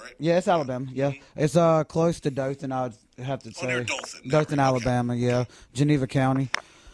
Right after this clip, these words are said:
Speaker 2: But, uh, trained there, and, uh, one day this guy named Blake Richards going up, "We gotta get you a gimmick, bro." And I was like, "I really don't know what I wanna do." And, uh, he was like, uh,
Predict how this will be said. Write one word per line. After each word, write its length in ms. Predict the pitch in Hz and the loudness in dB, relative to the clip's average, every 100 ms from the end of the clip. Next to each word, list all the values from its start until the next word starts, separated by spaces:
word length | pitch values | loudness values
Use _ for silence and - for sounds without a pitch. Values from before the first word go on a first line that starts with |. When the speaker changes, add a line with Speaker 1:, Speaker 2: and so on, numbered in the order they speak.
| _ - | _ 0
Speaker 2:
But, 140 | 151 | 2
uh, 200 | 156 156 | 4 0
trained 380 | - 175 185 180 | 0 2 2 2
there, 280 | 170 180 175 | 4 4 4
and, 120 | 151 | 2
uh, 220 | 147 143 | 2 2
one 260 | 135 147 147 | 2 0 2
day 220 | 147 151 | 2 2
this 140 | 139 | 0
guy 260 | - 139 139 | 0 2 2
named 220 | 139 139 | 2 0
Blake 200 | 131 143 | 2 2
Richards 380 | 127 143 - 131 | 2 -2 -2 -2
going 200 | 123 135 | 0 0
up, 80 | 135 | 0
"We 60 | 127 | -2
gotta 140 | 117 | -4
get 180 | 120 - | -6 -10
you 80 | 107 | -12
a 20 | - | -6
gimmick, 300 | 151 143 - | -4 -4 -6
bro." 300 | 110 123 131 | -6 -6 -6
And 120 | 139 113 | -8 -8
I 60 | |
was 100 | 117 | -6
like, 280 | 117 117 110 _ - - - - - | -4 -4 -4 _ -20 -20 -20 -18 0
"I 80 | 127 | 4
really 240 | 147 156 | 6 6
don't 160 | 156 147 | 2 -2
know 100 | 151 | -2
what 120 | 151 | -2
I 40 | |
wanna 260 | 143 143 139 | -2 -2 -4
do." 340 | 135 165 127 120 | -4 -4 -4 -6
And, 160 | 117 | -4
uh, 120 | 120 | -2
he 140 | 117 135 | 2 2
was 160 | 131 | 2
like, 400 | 127 127 123 120 123 | 4 4 4 2 2
uh, 340 | 120 117 113 | 4 4 2